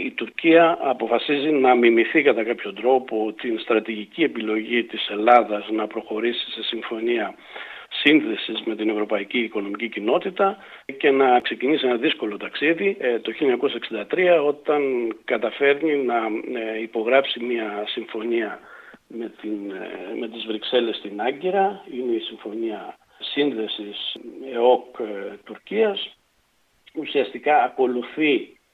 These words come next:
την στρατηγική επιλογή της κυβέρνησης Κωνσταντίνου Καραμαλή, ο οποίος, ε, είχε πολύ σωστά ξεκινήσει την, ε, προσπάθεια να εντάξει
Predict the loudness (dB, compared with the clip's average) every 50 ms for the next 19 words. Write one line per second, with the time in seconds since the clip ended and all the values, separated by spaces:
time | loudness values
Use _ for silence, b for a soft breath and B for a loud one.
0 | _ _ _ _ _ _ _ _ -6 -4 -2 -2 0 -2 -2 -4 -6 -8 -6 -6
1 | -6 -4 -4 -6 -6 -6 -4 -2 -2 -2 -2 -2 -4 -4 -4 -6 -10 -10 -10 -6
2 | -6 -6 -6 -8 -12 -12 -12 -10 -10 -8 -6 -6 -6 -4 -6 -6 -6 -6 -6 -6
3 | -6 -4 -4 -2 -4 -4 -4 -4 -4 -2 -2 -4 -4 -8 -8 -8 -6 -6 -6 -6
4 | -6 -6 -8 -8 -8 -8 -8 -8 -8 -8 -8 -8 -6 -6 -6 -6 -6 -8 -10 -12
5 | -12 -8 -6 -4 -4 -4 b b b b b b b _ -10 -6 -6 -6 -8 -8
6 | -8 -6 -4 -2 -2 -2 -2 -2 -4 -4 -4 -4 -4 -4 -8 -16 _ _ _ _
7 | _ -8 -6 -4 -2 -2 -2 -2 -2 -4 -4 -4 -6 -6 -8 -8 -8 -8 -8 -8
8 | -4 2 2 2 2 2 -2 -4 -4 -4 -4 -6 -6 -4 -2 -2 -2 -2 -4 -12
9 | -14 -14